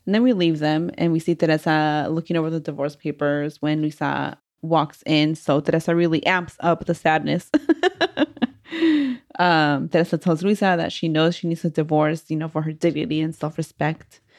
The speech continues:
but that it still hurts. And then she's like, "Oh, I shouldn't be telling you the thing, these things because you're Arturo's sister." And then we leave them. And then we're back with, um, Fernando Martin. Martin tells Fernando that it's better to end the relationship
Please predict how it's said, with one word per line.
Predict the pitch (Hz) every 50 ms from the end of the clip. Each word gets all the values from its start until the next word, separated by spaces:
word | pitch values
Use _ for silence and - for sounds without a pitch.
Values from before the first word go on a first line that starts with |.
| - - - - - - - _ _ _
but | 180 165
that | 170 160
it | 147 170 -
still | - - 190 180 180
hurts. | 160 170 175 160 151 147 160 175 - - - - _ _ _ _ _ _ _ _ _
And | - 175 180 180
then | 185 185 185 185
she's | 180 - 175 - 175
like, | 170 -
"Oh, | - 180
I | 180 175
shouldn't | 170 - - 190 185 170
be | 180 170
telling | - - 185 185 190 185
you | 180 175
the | 170 175
thing, | 170 - 175 170 170 165 - -
these | - 175 180 170 -
things | - 175 175 175 170 170 170 165
because | - 165 - 170 156 160
you're | 165 165 160 -
Arturo's | - 165 - - 175 165 160 160 -
sister." | - 214 208 - - - 175 156 156 156 165 165 - _ _ _ _ -
And | 220 233
then | 226
we | 220 214 196
leave | 165 160 156 165
them. | 156 143 165 170 - _ _ _ _ _ _ _ _ _ _ _ _ _
And | - 190
then | 180 170 175
we're | 175 175
back | 160 170 165 175 -
with, | - 165 165 165 - -
um, | - 160 147 - 139 143 156 - -
Fernando | - - 180 175 165 160 160 156 160
Martin. | 156 147 160 - - 180 190 190 185 180 180 -
Martin | - 160 165 - - 165 165
tells | 165 - 175 170 -
Fernando | - 156 151 151 151 151 151 147
that | 147 147 156
it's | 151 - -
better | - - 175 185 190
to | - 196 170
end | - - 165 160 160
the | 156
relationship | 156 156 151 165 190 202 196 - 202 185 - - 202 196 190 -